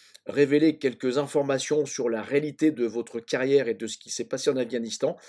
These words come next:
Je vous donne rendez-vous, euh, très prochainement pour la suite de votre, euh, aventure et de votre, euh, carrière extraordinaire. Merci mon général, bonne fin de journée à vous.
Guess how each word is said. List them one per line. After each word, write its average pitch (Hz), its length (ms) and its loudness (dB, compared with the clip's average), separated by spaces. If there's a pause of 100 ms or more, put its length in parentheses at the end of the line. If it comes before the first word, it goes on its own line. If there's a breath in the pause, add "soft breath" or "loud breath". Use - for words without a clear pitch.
(340 loud breath)
Je 147 480 4
vous 139 260 -6
donne 165 260 2
rendez-vous, 151 800 0
euh, 120 420 2
très 202 240 -2
prochainement 139 640 -2 (420 soft breath)
pour 139 140 4
la 143 100 6
suite - 420 -8 (300 soft breath)
de 139 160 4
votre, 131 520 2
euh, 117 420 12
aventure 151 640 2
et 117 120 -2
de 117 120 -4
votre, 113 380 -4
euh, 101 600 -2
carrière 120 340 0
extraordinaire. 110 600 -4 (400)
Merci 127 300 -2
mon 147 120 0
général, 135 580 0 (100)
bonne 143 260 8
fin 147 160 -2
de 135 40 -6
journée 131 220 0
à 127 60 6
vous. 110 180 -4